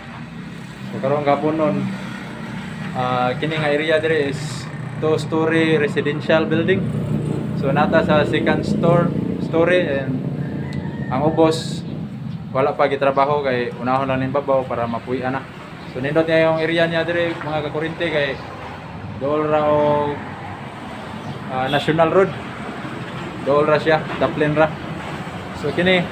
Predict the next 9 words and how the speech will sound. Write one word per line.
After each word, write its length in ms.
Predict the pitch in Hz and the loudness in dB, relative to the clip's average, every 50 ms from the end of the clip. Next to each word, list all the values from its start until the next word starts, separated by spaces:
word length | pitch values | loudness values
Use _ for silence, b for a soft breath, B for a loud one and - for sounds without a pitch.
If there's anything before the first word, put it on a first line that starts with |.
| - - - - - - - - - - - - 185 - - - - - - - - - - - - - - - - - - - - - - - 135 | -6 -8 -8 -8 -8 -10 -10 -10 -10 -10 -8 -8 -8 -8 -8 -10 -10 -12 -12 -12 -12 -10 -10 -10 -10 -10 -8 -10 -10 -10 -10 -12 -12 -10 -4 0 0
ah, 80 | 135 | 2
tudloan 400 | 135 143 147 151 175 180 185 180 | 2 2 4 6 8 8 8 6
mo 80 | 175 170 | 6 4
na 80 | 170 165 | 4 4
ako 60 | 160 | 6
karon, 320 | 165 175 175 170 156 156 160 156 | 4 4 4 4 4 2 0 -4
kung 280 | - - - - 135 - 151 | -10 -10 -10 -10 -4 0 2
saan 320 | 156 165 165 160 160 160 | 4 4 4 4 4 6
pagtaod 800 | 156 151 147 147 147 139 131 - - 151 151 151 156 160 156 | 6 6 6 6 4 2 0 -2 2 2 2 4 4 2 0